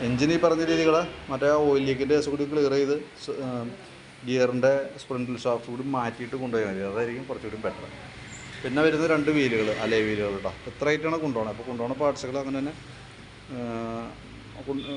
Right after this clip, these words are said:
പെയിൻറ്റിങ്ങിന് കൊണ്ടുപോകുന്ന പാർട്സുകളുടെ ലിസ്റ്റ് തരാം, കാരണം അവിടുന്ന് മിസ്സാവാതിരിക്കാൻ വേണ്ടിയിട്ടാണ്. പുറമെ കൊണ്ടുപോയിട്ട് പെയിൻറ്റിങ് വർക്ക്ഷോപ്പിൽ കൊണ്ടുപോകുന്നത് കൊണ്ട് തന്നെ അവിടെ നിന്ന് ഐറ്റം മിസ്സാവരുത്, അതിന് വേണ്ടിയിട്ടാണ് നമ്മൾ അതിൻ്റെ ഡീറ്റെയിൽസ് അപ്ഡേറ്റ് ചെയ്യണം കേട്ടോ.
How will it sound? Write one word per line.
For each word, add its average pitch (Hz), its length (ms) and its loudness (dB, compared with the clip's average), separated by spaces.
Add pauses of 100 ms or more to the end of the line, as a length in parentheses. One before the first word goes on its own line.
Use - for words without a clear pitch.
പെയിൻറ്റിങ്ങിന് 123 340 2
കൊണ്ടുപോകുന്ന 156 300 4
പാർട്സുകളുടെ 151 440 2
ലിസ്റ്റ് 131 240 -2
തരാം, 110 160 2
കാരണം 113 140 2
അവിടുന്ന് 120 260 0
മിസ്സാവാതിരിക്കാൻ 139 680 4
വേണ്ടിയിട്ടാണ്. 107 400 -4
പുറമെ 107 320 -2
കൊണ്ടുപോയിട്ട് 127 320 -2
പെയിൻറ്റിങ് 123 220 0
വർക്ക്ഷോപ്പിൽ 123 300 -8
കൊണ്ടുപോകുന്നത് 113 380 0
കൊണ്ട് 120 160 2
തന്നെ 120 140 0 (500)
അവിടെ 110 180 2
നിന്ന് 131 160 2
ഐറ്റം 143 220 -2
മിസ്സാവരുത്, 120 560 2 (100)
അതിന് 107 220 -2
വേണ്ടിയിട്ടാണ് 131 460 -2
നമ്മൾ 127 180 -4
അതിൻ്റെ 127 220 -4
ഡീറ്റെയിൽസ് 113 340 -2
അപ്ഡേറ്റ് 101 260 -4
ചെയ്യണം 92 200 -2
കേട്ടോ. 87 140 -6